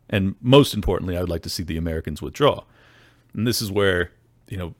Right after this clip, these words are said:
people in my non-interventionist camp will get critiqued and accused of being useful idiots. So, well, that's exactly what Putin wants.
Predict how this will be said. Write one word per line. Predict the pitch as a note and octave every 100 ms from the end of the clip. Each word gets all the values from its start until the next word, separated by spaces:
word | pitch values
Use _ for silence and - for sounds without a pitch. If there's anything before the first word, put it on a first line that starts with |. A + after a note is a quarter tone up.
| _ _ _ _ _ _ _ _ _ _ _
people | - A#2+ G#2+ G2
in | F#2+
my | F#2 F#2 F2+ - - - C#3+
non-interventionist | A2 G2 F#2 F2+ A2 - F2 -
camp | G2 F2 G2+
will | F#2
get | F#2+ - -
critiqued | G#2 - G2 F2+ F#2
and | F2+
accused | - A2 - G2+ F#2 F#2
of | F2
being | F#2+ F2+
useful | G2+ F#2+ G2 A2
idiots. | C3+ C#2 -
So, | G2
well, | F#2 F2+
that's | G#2+ -
exactly | A2 G2+ A#2+ C3
what | C#3+ C#3+
Putin | F3 G#3
wants. | A3 C#4+ G#3 - -